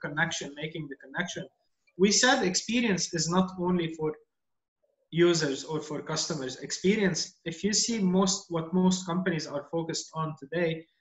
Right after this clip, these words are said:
they're designing experiences for onboarding for their employees or future employees. They're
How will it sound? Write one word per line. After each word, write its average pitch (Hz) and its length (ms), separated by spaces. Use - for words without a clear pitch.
they're 202 200
designing 196 560
experiences 170 840
for 156 240
onboarding 165 640
for 147 180
their 143 140
employees 156 640
or 139 200
future 180 340
employees. 143 640
They're 170 160